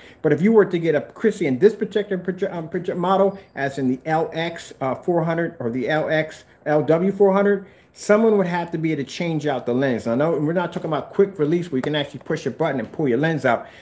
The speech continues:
They literally have to go inside the projector and they have to interchange the, um, the, uh, the lens.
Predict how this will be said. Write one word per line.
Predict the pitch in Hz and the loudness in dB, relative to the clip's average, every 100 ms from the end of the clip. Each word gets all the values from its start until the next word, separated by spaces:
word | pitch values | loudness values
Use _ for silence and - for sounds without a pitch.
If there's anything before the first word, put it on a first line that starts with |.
| - | -2
They | 156 | 4
literally | 190 185 | 6 6
have | 165 | 2
to | 151 | -2
go | 131 170 | 2 4
inside | 170 156 175 165 175 | 4 0 -2 -2 -2
the | |
projector | 156 139 147 139 143 | -6 -4 -2 -2 -2
and | 135 | -2
they | 139 | -2
have | 156 139 | -2 -4
to | 120 - | -6 -4
interchange | 156 160 143 - 160 156 147 | -2 -2 -4 -4 -2 -2 -4
the, | 123 120 127 | -4 -2 0
um, | 123 110 110 | 0 0 -4
the, | 113 113 | -4 0
uh, | 101 95 | 0 -2
the | - | 0
lens. | 131 185 190 156 | 4 4 4 0